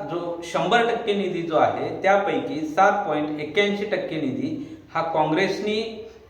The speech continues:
निवडणूक निधीमधून, निधी म्हणून मिळवण्यास यश मिळवलेलं आहे आणि त्यामध्ये दोनशे अठ्ठ्याण्णव कोटी सत्याहत्तर लाख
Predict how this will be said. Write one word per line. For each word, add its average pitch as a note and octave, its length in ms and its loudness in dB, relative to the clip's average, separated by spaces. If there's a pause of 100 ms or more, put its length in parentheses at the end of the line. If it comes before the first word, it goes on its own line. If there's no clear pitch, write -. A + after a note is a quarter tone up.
(140)
निवडणूक G3+ 460 2
निधीमधून, D#3 880 -2
निधी D#3 260 0
म्हणून D3 340 -2
मिळवण्यास C#3 600 2 (100)
यश D#3+ 240 -4
मिळवलेलं D#3 460 0
आहे D#3 300 0
आणि D3+ 260 -2
त्यामध्ये E3+ 560 0 (440)
दोनशे F3+ 580 0
अठ्ठ्याण्णव G#3 580 0
कोटी D#3 720 0 (560)
सत्याहत्तर G#3 680 4
लाख E3 300 6